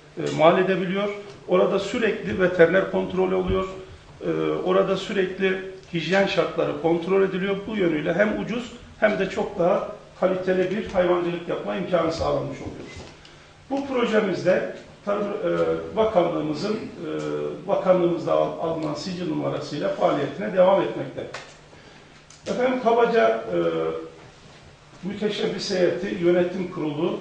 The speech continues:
denetim kurulu, bölge müdürlüğü şeklinde bir kurumsal yapılanması var.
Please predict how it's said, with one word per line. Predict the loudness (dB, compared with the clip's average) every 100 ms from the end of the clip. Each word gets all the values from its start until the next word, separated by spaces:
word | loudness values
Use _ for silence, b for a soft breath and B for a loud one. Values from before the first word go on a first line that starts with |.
| 2
denetim | 4 4 2 -6 -8
kurulu, | -8 -6 -2 -4 -2 4
bölge | 4 4 0
müdürlüğü | -2 -2 -6 -4 -2 -2 -4 -12 -16
şeklinde | -2 0 0 -2 -4 -2 -2 -2 -6
bir | -2 -2 -2
kurumsal | -6 -6 -4 -2 -2
yapılanması | -2 2 4 4 0 0 2
var. | 2 0